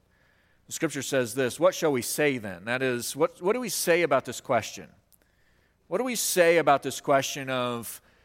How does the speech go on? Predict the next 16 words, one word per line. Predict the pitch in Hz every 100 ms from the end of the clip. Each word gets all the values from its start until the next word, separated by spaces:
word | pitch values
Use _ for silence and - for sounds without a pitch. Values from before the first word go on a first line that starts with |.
| _ _ -
is | - 156 120
God | 156 180 139
done | 139
with | 131 117
Israel? | 127 120 110 90 82 - _ _ _ _
Because | - 175 170
if | 208
he's | 190
done | 151 226
with | 240 170
Israel, | 180 156 185 165
my | 156 160
faith | - 185 170
has | 151 139
no | 139
grounding. | 120 113 92 78